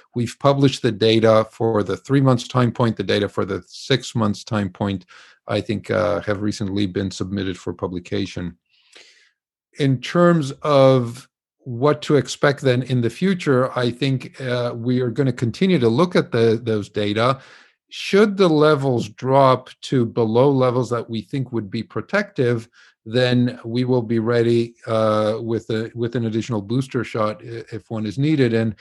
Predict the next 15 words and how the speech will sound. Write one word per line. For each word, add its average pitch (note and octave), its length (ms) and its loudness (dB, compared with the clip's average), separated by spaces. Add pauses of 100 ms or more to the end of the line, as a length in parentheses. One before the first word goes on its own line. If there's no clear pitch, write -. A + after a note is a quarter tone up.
(220)
we've C#3+ 180 0
actually C3+ 420 2
started B2 480 -2
to A#2 160 -6
test - 420 -6
in C#3 220 -2
the A2+ 80 -4
clinic D#3 680 0 (460)
the A#2 100 -2
utility A#2+ 600 0
of G#2+ 120 -4
such - 300 -8
a A2 80 -2
third A2+ 360 -2
dose, A2+ 400 0